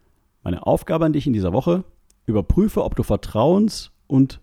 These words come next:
zutrauenswürdig bist, anhand der Stichpunkte, die ich eben genannt habe. In der nächsten Folge beschäftigen wir uns damit, wie du emotionale Verkaufstexte für dein Produkt schreibst.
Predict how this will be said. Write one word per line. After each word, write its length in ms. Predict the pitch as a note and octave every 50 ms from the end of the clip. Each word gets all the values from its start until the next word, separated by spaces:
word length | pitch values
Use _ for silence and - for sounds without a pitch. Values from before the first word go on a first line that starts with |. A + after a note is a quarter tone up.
| _
zutrauenswürdig 1040 | _ - - - B3 A#3 - - - F2+ E2 E2 F2 - - F#2+ E2+ - D#2+ - -
bist, 280 | - - - - -
anhand 280 | - F#2+ F#2 G2 G#2+ -
der 320 | G2+ F#2+ F#2+ F#2+ F#2 F#2 - _ _ _ _ _ _ _ _ _ _ _ _
Stichpunkte, 560 | - - - D#3+ - - - C#3+ C#3 - -
die 120 | A#2 A#2
ich 180 | A2 G2+ - -
eben 160 | - G#2+ A2
genannt 320 | G#2 G2 - - - - -
habe. 240 | - - - - - _ _ _ _ _ _ _ _ _ _ _ _ -
In 140 | - B2+ A2+
der 100 | G#2 G2+
nächsten 340 | G2+ A#2 D#3 E3+ - - F3+
Folge 280 | - - D3+ D3+ D3 C#3
beschäftigen 460 | B2+ - - B2 - - C#3 A#2+ A2
wir 60 | A2+
uns 140 | A#2+ A#2 -
damit, 320 | - A2 G#2+ A2 A2+ -
wie 80 | G#2+ G#2
du 100 | G2+ F#2+
emotionale 580 | - - A#2+ A#2+ A#2+ - - A#2 G#2 G2 F#2+
Verkaufstexte 720 | F#2 - - - A#2+ C3 C#3+ - - - D#3 - - -
für 80 | - D3
dein 120 | C#3+ C#3
Produkt 280 | - C#3+ C#3 D3 C#3+ -
schreibst. 480 | - C#3+ C3+ C3+ C#3 C3+ - - -